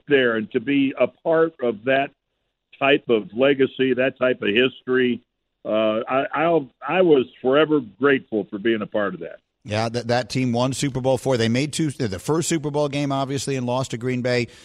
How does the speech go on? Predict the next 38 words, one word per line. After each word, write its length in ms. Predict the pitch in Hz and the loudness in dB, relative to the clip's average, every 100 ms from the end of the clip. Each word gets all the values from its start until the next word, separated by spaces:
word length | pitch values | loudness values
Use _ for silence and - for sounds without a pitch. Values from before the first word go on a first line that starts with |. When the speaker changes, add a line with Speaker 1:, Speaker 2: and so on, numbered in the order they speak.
| - - | -20 -14
Speaker 2:
and 160 | - 117 | -4 -2
then 140 | 117 | 0
came 220 | 107 131 120 | -2 -2 -2
back 280 | 123 123 | 0 -2
a 80 | 117 | -4
few 220 | 101 127 | -6 -4
years 260 | 127 127 113 | -2 -2 -2
later 280 | 123 120 117 | -2 0 -2
and 160 | 104 | -2
won 180 | 107 123 | -2 -2
Super 260 | 123 135 120 | -2 -4 -4
Bowl 220 | 117 120 | -2 -2
four 300 | - 123 120 | -2 0 0
against 320 | 113 117 113 | 0 -2 -2
Minnesota, 560 | 113 120 110 117 117 117 | -4 -2 0 0 0 0
and 160 | 110 | 0
that 180 | 107 113 | -2 -2
was 240 | 123 117 101 | 0 -2 -2
the, 260 | 117 117 110 - - | -2 -4 -6 -16 -10
that's 280 | - 131 - | 0 0 0
what 140 | 139 131 | -2 0
we 100 | 131 | 2
know 220 | 123 127 | 2 2
now 220 | 123 123 | 2 0
as 120 | 131 | 0
the 80 | 107 | 0
merger. 400 | 123 143 147 107 | 2 2 2 -2
That, 240 | 85 107 - | -4 -6 -2
that 200 | 120 - | -2 0
really, 320 | 123 123 120 | -2 0 2
after 240 | 113 - | 0 -2
the 100 | 123 | -4
Jet 240 | 104 131 120 | -2 -2 -2
game 220 | 131 120 | -4 -4
the 80 | 117 | -4
year 120 | 120 | -6
before, 480 | 117 110 131 120 107 | -6 -6 -2 2 4
Speaker 1:
Oh, 300 | 123 107 | 6 4